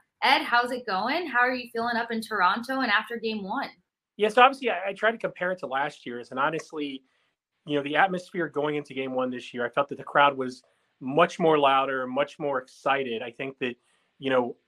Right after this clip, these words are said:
Speaker 2: the way that the Leafs have played this year and the way that, you know, they've just been so consistent this year, I think it led to a lot of optimism. And, and, but at the same time, when you talk about the pressure, I think the, there's two totally different facets of that from these two teams. I think that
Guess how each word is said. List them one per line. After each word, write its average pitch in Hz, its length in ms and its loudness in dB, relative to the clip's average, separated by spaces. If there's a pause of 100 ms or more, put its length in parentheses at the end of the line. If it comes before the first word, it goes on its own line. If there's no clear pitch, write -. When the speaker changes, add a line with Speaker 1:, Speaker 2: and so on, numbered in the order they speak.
Speaker 2:
the 143 140 -2
way 151 300 2
that 156 120 -10
the 135 80 2
Leafs 143 280 -4
have - 160 -8
played 147 280 2
this 147 200 -4
year 143 240 4
and 127 100 0
the 120 60 0
way 131 240 2
that, 123 200 -2 (840)
you 160 120 0
know, 120 240 2 (320)
they've 143 220 2
just 143 240 2
been 131 120 2
so 143 220 8
consistent 170 600 2
this 190 180 0
year, 190 380 4 (200)
I 147 60 -4
think 156 220 2
it 151 120 -2 (120)
led 151 180 6
to 147 100 0
a 135 40 4
lot 135 180 10
of 127 60 2
optimism. 123 560 2
And, 127 180 -8
and, 143 220 -10
but 160 260 6
at 180 100 2
the 160 60 4
same 196 240 6
time, 190 200 10
when 170 60 0
you 156 60 -8
talk 165 220 6
about 151 180 0
the - 80 -10
pressure, 226 560 2 (460)
I 165 60 -8
think 220 240 -2
the, 185 260 -2 (280)
there's 156 260 -4
two 208 420 -6
totally 175 320 2
different 151 400 2
facets 143 400 4
of 123 80 -6
that 123 180 -2
from 120 120 -8
these 120 120 -8
two 120 160 -10
teams. 123 320 -6
I 120 60 -4
think 143 180 -8
that 123 140 -6